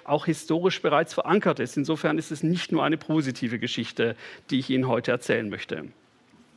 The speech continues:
Wenn wir von den Anfängen der gravierenden öffentlichen Kritik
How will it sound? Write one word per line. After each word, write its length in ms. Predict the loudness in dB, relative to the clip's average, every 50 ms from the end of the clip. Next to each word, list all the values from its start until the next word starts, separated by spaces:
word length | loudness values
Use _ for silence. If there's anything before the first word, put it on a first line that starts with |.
| -20 -20 _ 0
Wenn 200 | 2 4 6 8
wir 260 | 8 8 6 6 2 -2 -8 -18 -18 -20 -20 -20 _
von 220 | _ 2 4 6 6
den 140 | 6 4 4 2 4
Anfängen 640 | 4 6 6 6 6 6 6 6 6 4 4 4
der 340 | 4 4 4 4 2 0 -2
gravierenden 600 | 2 2 4 4 4 2 4 4 4 4 4 4 4
öffentlichen 600 | 2 2 2 2 0 0 2 0 0 0 0 0
Kritik 480 | 2 0 0 2 0 0 0 0 -2